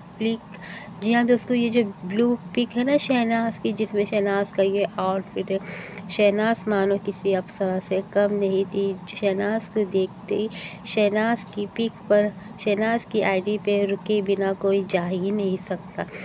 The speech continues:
जी हाँ दोस्तों, शहनाज ने तो धमाका ही कर दिया था। जैसे ही शहनाज ने गुपचुप रखा था ना इस photoshoot को, और जब social media पे डाल दिया तो मानो जैसे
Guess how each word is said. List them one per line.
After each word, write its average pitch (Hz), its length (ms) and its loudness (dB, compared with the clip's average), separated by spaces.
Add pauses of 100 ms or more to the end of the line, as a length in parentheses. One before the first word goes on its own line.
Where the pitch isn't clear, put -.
(340)
जी 220 160 2
हाँ 226 160 6
दोस्तों, 214 520 2
शहनाज 202 680 0
ने - 100 2
तो 220 160 0
धमाका 180 520 -2
ही 190 220 2
कर 180 160 0
दिया 175 280 0
था। 180 180 -4
जैसे 180 340 -4
ही 208 80 2
शहनाज 196 580 -2
ने 208 100 -4 (380)
गुपचुप 220 520 0
रखा 226 260 4
था 294 140 0
ना 330 100 4
इस 302 200 0
photoshoot 240 640 0
को, 220 140 0 (360)
और 214 160 4
जब 226 200 2
social 226 420 2
media 214 340 2
पे 220 240 0
डाल 202 320 2
दिया 214 160 2
तो 214 160 0 (120)
मानो 196 260 2
जैसे 208 320 -4